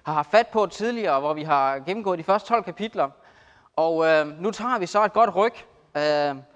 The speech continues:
og prøver at, øh, komme igennem den sidste del af Apostlenes Gerninger også. Det, vi skal se på i dag, det er det, man kalder den første missionsrejse. Paulus' første missionsrejse, som I finder i Apostlenes Gerninger tretten fy-, og, tretten og fjorten.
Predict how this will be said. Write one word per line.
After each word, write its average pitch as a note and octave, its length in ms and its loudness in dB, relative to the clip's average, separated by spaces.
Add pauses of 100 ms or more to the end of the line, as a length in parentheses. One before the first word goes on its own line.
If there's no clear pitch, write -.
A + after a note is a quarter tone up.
(300)
og D#3+ 140 0
prøver A3 420 2
at, D#3+ 280 -4
øh, D#3 120 0
komme E3+ 240 -4
igennem G#3 260 -2
den F3 120 -4
sidste A#3+ 280 -10
del F3+ 180 -4
af D3+ 60 0
Apostlenes D#3+ 460 -4
Gerninger D3+ 360 -4
også. A#2+ 340 -6 (1300)
Det, B3+ 140 2
vi C4+ 60 -4
skal A3 120 -8
se A#3 200 0
på G#3 160 -2
i F#3 60 0
dag, F#3 400 -2
det G#3 200 0
er D3 460 0 (160)
det, G#3 120 2
man G3+ 140 -2
kalder D#3+ 260 2
den D#3 140 -6
første G#3 320 2
missionsrejse. E3 800 -4
Paulus' F#3 460 2
første F#3+ 280 -2
missionsrejse, D#3 720 -6
som C3+ 320 -8 (400)
I E3 80 -6
finder G3+ 240 2
i D#3+ 40 -2
Apostlenes F#3 460 0
Gerninger E3+ 300 2
tretten E3+ 480 0
fy-, G3 300 -8
og, C#3+ 200 -2
tretten G3 360 2
og D3 120 -4
fjorten. G3+ 460 0